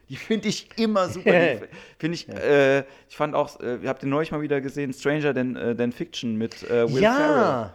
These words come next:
Speaker 2: Ja, ja, ja.
Speaker 1: Der ist
Speaker 2: Der
Speaker 1: auch
Speaker 2: war
Speaker 1: so.
Speaker 2: auch cool. Der ist in der bisschen popcorniger, aber t-, aber trotzdem geil, geil. Der hat irgendwie, der, der war, ja, hat mir Spaß gemacht.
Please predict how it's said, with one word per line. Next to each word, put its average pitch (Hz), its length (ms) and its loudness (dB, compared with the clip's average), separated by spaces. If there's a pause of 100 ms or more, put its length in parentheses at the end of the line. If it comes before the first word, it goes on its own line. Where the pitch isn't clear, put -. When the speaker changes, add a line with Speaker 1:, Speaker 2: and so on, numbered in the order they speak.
(220)
Speaker 2:
Ja, 196 160 6
ja, 208 60 6
ja. 175 440 4 (160)
Speaker 1:
Der 147 100 4
ist 151 80 -4
Speaker 2:
Der 180 120 4
Speaker 1:
auch - 60 4
Speaker 2:
war 226 60 4
Speaker 1:
so. 208 300 -2
Speaker 2:
auch 214 100 -8
cool. 139 140 0 (220)
Der 202 100 6
ist 233 80 2
in 254 140 0
der 233 120 6
bisschen 202 1040 -4 (460)
popcorniger, 117 840 0
aber 143 240 2
t-, - 100 -16 (360)
aber 151 180 2
trotzdem 214 840 0
geil, 190 320 4
geil. 180 260 4
Der 131 100 4
hat 156 60 2
irgendwie, 190 340 2
der, 175 240 2
der 175 140 -4
war, 175 320 -2
ja, 175 120 2
hat 143 120 0
mir 147 100 -6
Spaß 143 260 -4
gemacht. 101 400 -8